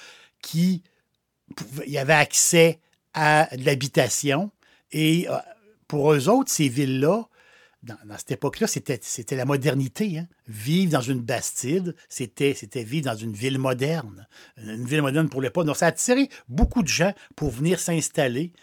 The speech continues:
Et là, justement, ces villes-là ont grossi. Donc, vous avez la place centrale, vous avez tout le tour des bâtiments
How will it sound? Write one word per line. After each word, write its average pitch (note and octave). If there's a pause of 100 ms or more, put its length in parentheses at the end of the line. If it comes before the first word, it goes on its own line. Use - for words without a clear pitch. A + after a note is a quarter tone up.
(280)
Et B2+
là, D#3+
justement, C#3+
ces C#3
villes-là B2+
ont C#3
grossi. B2+ (220)
Donc, A#2
vous A2
avez B2+
la B2+
place D3
centrale, C3 (440)
vous A2+
avez C3+
tout D#3
le C3
tour D#3+
des C3
bâtiments C#3